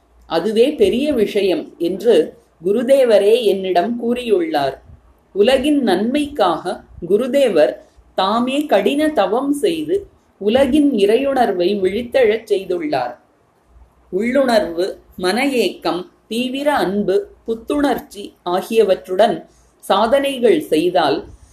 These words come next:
இப்போது மிகச் சிறு முயற்சியிலேயே வெற்றி கிடைத்துவிடும்.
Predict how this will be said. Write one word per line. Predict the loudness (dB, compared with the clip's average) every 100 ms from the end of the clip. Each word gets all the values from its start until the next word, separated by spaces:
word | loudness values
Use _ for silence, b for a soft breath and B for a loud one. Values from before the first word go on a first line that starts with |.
| -12
இப்போது | -10 -8 4 4 4 0
மிகச் | -2 -4 -4
சிறு | -6 -6 -6
முயற்சியிலேயே | 0 2 2 -2 -12 -6 2 4 4 4 2
வெற்றி | 0 -6 -8 -4
கிடைத்துவிடும். | 0 0 0 -2 -2 -2 -4